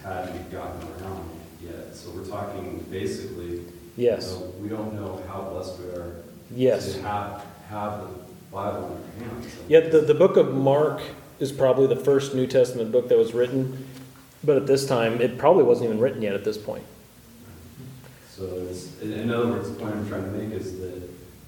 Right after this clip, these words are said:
Speaker 1: Paul is talking about the Old Test-, the living God
Speaker 2: Yes.
Speaker 1: of the Old Testament. And he's, obviously, the disciple making, sharing that information.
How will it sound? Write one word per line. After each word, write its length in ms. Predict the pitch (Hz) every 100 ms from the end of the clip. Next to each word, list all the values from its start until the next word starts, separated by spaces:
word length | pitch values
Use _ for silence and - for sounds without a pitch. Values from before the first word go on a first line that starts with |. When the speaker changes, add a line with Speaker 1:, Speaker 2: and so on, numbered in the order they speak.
| -
Speaker 1:
Paul 300 | 107 110 107
is 60 | -
talking 380 | 104 104 104 95
about 520 | 95 90 90 - - - - -
the 80 | 98
Old 240 | 98 98
Test-, 320 | 101 101 - - 95
the 80 | 92
living 480 | 92 104 113 107
God 400 | 104 98 95 - - - - -
Speaker 2:
Yes. 400 | 113 104 - - - -
Speaker 1:
of 140 | 92 95
the 100 | 92
Old 160 | 95
Testament. 420 | 92 98 - - - - - - - 87 85
And 120 | 85 85 82 -
he's, 240 | 85 - - - - - - - - -
obviously, 480 | 95 98 92 95 92
the 100 | 92
disciple 560 | 92 92 - - 101 98
making, 280 | 90 90 90
sharing 480 | 90 98 101 101 95
that 140 | 90 90
information. 640 | 87 87 113 131 - -